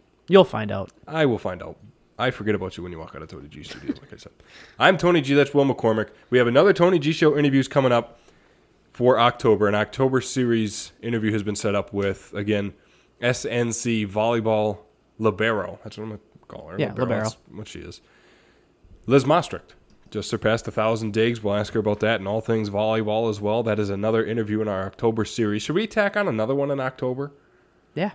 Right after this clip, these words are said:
Speaker 1: why not?
Speaker 2: We can't release a date for the Mostricht interview just yet because it's gonna be a little bit later this month. But should we do another one? I mean, like
Speaker 1: Nah.
Speaker 2: Okay.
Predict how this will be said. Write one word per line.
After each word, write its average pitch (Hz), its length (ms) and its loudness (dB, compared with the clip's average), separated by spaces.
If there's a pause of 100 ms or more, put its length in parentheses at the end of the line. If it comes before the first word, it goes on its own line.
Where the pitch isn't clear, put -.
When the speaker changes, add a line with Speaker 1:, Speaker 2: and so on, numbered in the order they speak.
(240)
Speaker 1:
why 131 140 -6
not? 151 260 -6 (180)
Speaker 2:
We 127 120 -2
can't 170 220 2
release 143 280 2
a 113 60 2
date 113 280 2
for 104 360 2
the 98 100 -6
Mostricht 101 440 -2
interview 104 280 -2
just 98 300 -4
yet 92 300 -6
because 95 240 -8
it's 92 120 -12
gonna 101 140 -6
be 101 80 -4
a 98 40 -2
little 101 180 -4
bit 90 100 -8
later 101 240 -4
this 90 200 -10
month. 80 280 -16 (1900)
But - 120 -6
should 127 120 -4
we 165 60 0
do 165 160 0
another 185 240 0
one? 247 160 -4
I 117 40 -2
mean, 101 160 -4
like 95 180 -6 (520)
Speaker 1:
Nah. 131 220 0 (420)
Speaker 2:
Okay. 101 220 -8